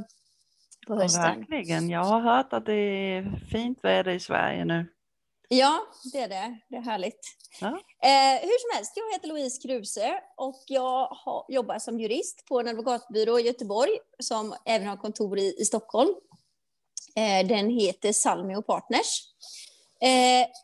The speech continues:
Speaker 1: och vi är en advokatbyrå som jobbar med, eh, många typer av juridik. Det är allmän juridik, tvister, brottmål, fel i fastighet, fel som sådant, men även om man har hamnat i olika typer av bedrägerier till exempel eller sådär.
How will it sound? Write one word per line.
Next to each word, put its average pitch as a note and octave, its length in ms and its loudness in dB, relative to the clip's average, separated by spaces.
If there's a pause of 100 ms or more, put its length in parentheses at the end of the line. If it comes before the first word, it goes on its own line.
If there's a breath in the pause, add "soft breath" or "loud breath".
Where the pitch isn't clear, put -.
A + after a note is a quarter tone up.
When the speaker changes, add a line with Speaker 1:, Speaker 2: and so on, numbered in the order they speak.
(300)
Speaker 1:
och C4+ 320 -4
vi C#4+ 460 -4
är C4 140 -2
en B3+ 120 -4
advokatbyrå B3 560 -6
som A#3 140 -12
jobbar G#3+ 440 -4
med, G3+ 320 -8
eh, F#3 500 -8
många G3+ 220 -6 (220)
typer G3+ 240 -6
av G3 200 2
juridik. G3 480 2 (140)
Det A3+ 480 4
är G#3+ 300 4 (320)
allmän G#3 380 -2
juridik, B3 440 -4
tvister, C#4+ 540 4
brottmål, C#4+ 960 0 (240)
fel C4 200 4
i C4+ 40 0
fastighet, C#4+ 680 0 (640 loud breath)
fel C4 300 4 (760)
som C4+ 140 4
sådant, A3+ 600 2
men B3+ 200 -2
även A#3+ 460 2
om B3 120 -2
man B3 140 0
har C4+ 380 -6
hamnat B3 360 -2
i B3 120 4
olika A3+ 280 -2
typer A#3+ 240 -4
av A3+ 80 2
bedrägerier G#3 680 2
till - 160 -8
exempel - 440 -4
eller G#3+ 260 0
sådär. - 360 -2